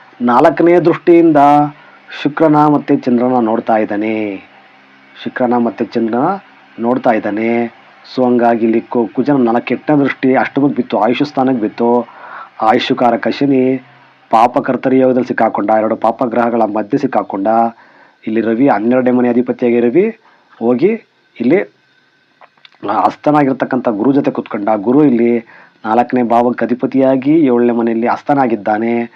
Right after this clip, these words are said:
ರವಿ ಹೃದಯಕಾರಕನಾಗಿ ಹಸ್ತನಾಗಿರ್ತಕ್ಕಂಥ ಗ-, ಗುರು ಜೊತೆ ಇರೋದು ಅದು ಹನ್ನೆರಡನೇ ಭಾವಾಧಿಪತಿಯಾಗಿರೋದು ಲಾಸ್, ಆ ಹೃದಯ ಸ್ಥಾನ ಲಾಸ್ ಮಾಡ್ದ, ಸ್ತಂಭನ ಮಾಡ್ದ, ಹೃದಯ ನಿಲ್ದೋದ್ರನ್ನ ನಿಲ್ಲಿಸ್ದ. ಮತ್ತೆ ಇಲ್ಲಿ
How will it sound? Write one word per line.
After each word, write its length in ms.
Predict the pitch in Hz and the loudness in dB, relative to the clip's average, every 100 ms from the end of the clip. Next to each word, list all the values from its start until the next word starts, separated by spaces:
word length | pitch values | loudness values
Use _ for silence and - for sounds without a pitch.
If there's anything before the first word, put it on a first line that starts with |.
| - _ _ | -20 _ _
ರವಿ 160 | 113 123 | -2 0
ಹೃದಯಕಾರಕನಾಗಿ 1160 | 117 113 127 127 120 117 113 113 110 113 113 110 _ _ - | 2 0 0 2 0 0 -2 -2 -2 0 -2 -4 _ _ -8
ಹಸ್ತನಾಗಿರ್ತಕ್ಕಂಥ 880 | 117 - 139 139 123 131 123 113 123 | -8 -2 0 0 -2 -4 -6 -4 -2
ಗ-, 500 | 117 107 113 110 98 | -2 -2 -2 -2 -2
ಗುರು 140 | 127 | -2
ಜೊತೆ 200 | 123 120 | -2 -2
ಇರೋದು 260 | 107 104 120 | -4 -2 -2
ಅದು 100 | 107 | -2
ಹನ್ನೆರಡನೇ 380 | 98 117 123 127 | -4 -2 0 0
ಭಾವಾಧಿಪತಿಯಾಗಿರೋದು 1080 | 123 123 127 123 123 120 113 101 113 131 - - - - - | 2 2 2 0 0 0 0 -2 -2 -4 -6 -18 -20 -14 0
ಲಾಸ್, 340 | 131 143 127 - - - - - | 4 4 2 -4 -20 -20 -20 -2
ಆ 80 | 113 | 0
ಹೃದಯ 320 | 110 107 143 | 2 2 0
ಸ್ಥಾನ 400 | 143 - 143 117 180 226 _ _ - | 0 0 2 2 0 -2 _ _ 0
ಲಾಸ್ 280 | 127 131 117 | 0 0 -2
ಮಾಡ್ದ, 280 | 110 101 120 117 | -2 0 0 0
ಸ್ತಂಭನ 440 | 110 107 110 135 143 | 0 -6 -4 0 0
ಮಾಡ್ದ, 360 | 123 110 98 | 0 -2 -2
ಹೃದಯ 520 | 117 117 110 107 127 | 0 0 0 0 0
ನಿಲ್ದೋದ್ರನ್ನ 540 | 127 123 120 120 117 139 | 2 2 2 0 0 0
ನಿಲ್ಲಿಸ್ದ. 440 | 127 123 135 - 110 110 98 - - - - _ _ - | 2 2 0 -2 0 0 -2 -8 -20 -20 -20 _ _ -10
ಮತ್ತೆ 220 | 123 139 | -2 0
ಇಲ್ಲಿ 220 | 123 139 | 2 2